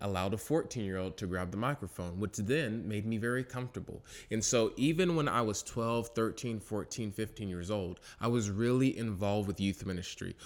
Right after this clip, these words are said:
All those opportunities to do news, I did that. All those opportunities to be behind the camera, in front of the camera, I did that. All the opportunities to play the games, to go to the camps, to go to the conferences,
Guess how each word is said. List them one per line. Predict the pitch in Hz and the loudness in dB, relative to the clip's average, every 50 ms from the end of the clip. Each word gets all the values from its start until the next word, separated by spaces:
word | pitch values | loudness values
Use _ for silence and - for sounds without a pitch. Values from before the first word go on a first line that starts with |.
| - - - - | -16 -14 -4 0
All | 113 120 127 | 2 4 4
those | 143 151 131 - | 4 4 4 2
opportunities | 117 127 127 - 117 101 - - 117 113 113 110 107 107 104 - | 2 0 0 0 -2 -2 -2 -2 -2 0 0 2 2 2 0 -2
to | - 107 98 | -2 -2 -2
do | 92 110 104 | 0 0 0
news, | 101 95 95 101 117 117 - - - - - | 0 0 0 0 0 -2 -2 -6 -6 -2 2
I | 98 95 | 2 4
did | 95 90 117 113 98 87 | 4 4 2 0 0 -2
that. | 90 85 - - - - - - - | -4 -6 -6 -8 -12 -18 -16 -4 0
All | 104 113 | 2 2
those | 120 117 117 | 4 4 4
opportunities | 127 120 - 117 101 - 123 117 113 113 110 101 - | 2 2 2 0 -2 -2 -2 0 0 2 0 0 0
to | 107 | -2
be | 95 101 104 | 0 0 0
behind | 90 98 98 98 110 110 127 131 | 0 -2 0 2 2 2 2 2
the | 135 | 0
camera, | 127 - 131 131 127 131 135 127 | 0 2 2 2 4 2 2 0
in | - 101 95 | 0 -2 -4
front | - - 98 110 | -4 -4 -2 -2
of | 117 117 | -2 -2
the | 123 | -2
camera, | - 135 135 135 139 143 147 143 - - - - - | -2 -2 -2 -2 -2 -2 -4 -4 -6 -12 -18 -4 0
I | - 120 | 2 2
did | 117 127 123 98 | 4 4 4 4
that. | 87 87 80 - - | 2 0 -2 -4 -4
All | - 107 120 127 | 0 2 2 4
the | 123 127 | 4 4
opportunities | 90 117 123 - 117 101 - 127 120 117 117 113 107 | 4 2 2 2 0 -2 -2 -2 0 0 0 0 0
to | - 101 | -2 -6
play | - - - 117 120 120 | -6 -2 2 2 4 4
the | 123 | 4
games, | 110 95 107 107 107 110 110 104 - | 2 2 2 2 2 2 0 -2 -2
to | 101 | -2
go | 92 104 117 123 | 0 2 2 2
to | 120 | 2
the | 113 117 | 0 0
camps, | - - 113 110 110 107 101 - | 0 2 2 4 2 2 0 -4
to | 87 | -4
go | 76 98 110 | 0 2 2
to | 123 | 2
the | 120 117 | 2 0
conferences, | - - 110 107 107 - - 104 101 - 110 104 101 - | 0 0 2 2 0 0 -4 -6 -2 0 0 0 0 0